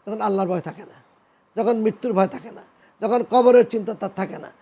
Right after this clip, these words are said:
যখন হাসরের চিন্তা তার থাকে না, তখন তো অশ্লীল কাজ করে। আর যদি এইগুলি চিন্তা থাকে আপনার, এই,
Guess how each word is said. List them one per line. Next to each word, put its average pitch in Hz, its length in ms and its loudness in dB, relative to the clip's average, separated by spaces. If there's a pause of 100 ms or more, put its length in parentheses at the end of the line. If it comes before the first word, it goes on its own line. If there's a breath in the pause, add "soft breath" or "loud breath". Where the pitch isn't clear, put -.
(240 soft breath)
যখন 226 280 4
হাসরের 233 460 4
চিন্তা 226 260 -2
তার 202 160 -8
থাকে 202 180 -4
না, 170 80 -10
তখন 226 260 -2
তো 220 100 -4
অশ্লীল 185 260 -6
কাজ 85 180 -14
করে। - 120 -20 (540 soft breath)
আর 220 140 -2
যদি 254 240 2
এইগুলি 269 380 6
চিন্তা 269 280 4
থাকে 180 360 -2 (340)
আপনার, 202 380 -4 (340 soft breath)
এই, 196 200 -4